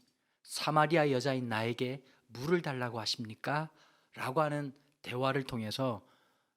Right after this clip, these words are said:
놀라운 하나님의 행하신 일들을 시작하게 됩니다. 아마 사마리아 땅에서도 가장 홀대받고 천대받았던 여인이었던 것 같습니다.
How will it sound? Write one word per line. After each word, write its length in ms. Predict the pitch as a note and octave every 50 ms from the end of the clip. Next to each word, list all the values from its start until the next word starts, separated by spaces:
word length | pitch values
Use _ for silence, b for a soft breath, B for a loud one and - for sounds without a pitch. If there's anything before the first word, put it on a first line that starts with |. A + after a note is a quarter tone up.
| _
놀라운 440 | - A2+ A2 A2+ A#2 B2+ B2+ B2+ B2
하나님의 360 | B2 C3+ D3 D3 D3 C#3+ C3
행하신 360 | B2 C3 B2+ B2 - - C#3
일들을 500 | B2+ A2 A2+ A2 - B2 C3+ D3 F3 b b b b b b b b b
시작하게 480 | - - - - E3 C3 C3+ A#2+ A#2+
됩니다. 440 | A2 G#2+ G2 G2+ - - - - - _ _ _ _ _ _ _ _ _ _ _ _ _ _ _ _ _ _ _ B B B B B B B B B B B
아마 140 | D#3+ F#3 A3+
사마리아 380 | A#3+ - G#3+ G3+ G3 G3 G#3+ G3+
땅에서도 1000 | G3+ - D#3+ C#3+ C#3 B2+ - A#2+ A2 B2+ B2 B2 B2+ C3+ C#3+ C3 A2+ G2+ F#2+ G2+ _ _ _ _ _ _ _ _ _ _ _ _ _ _ _
가장 640 | - - - C#3+ D3 F#3 F#3+ F#3+ F#3 F3 D#3+ B2+ B2 _ _ _ _ _ _ _ _ _ _ _ -
홀대받고 920 | - F#3+ F#3 F#3+ - G3 E3 D3 C3+ - - - - C#3+ D3 D#3+ G#3 - - _ _ _ _
천대받았던 800 | _ - - - F#3 F3+ E3+ F#3 F3+ F3+ E3+ D#3 - - B2+ A#2+
여인이었던 480 | A#2+ B2 C3+ C#3 C3+ B2+ A#2+ - C#3 C3
것 120 | B2+ A2+
같습니다. 460 | G2 G2+ - - C3 A#2 - - -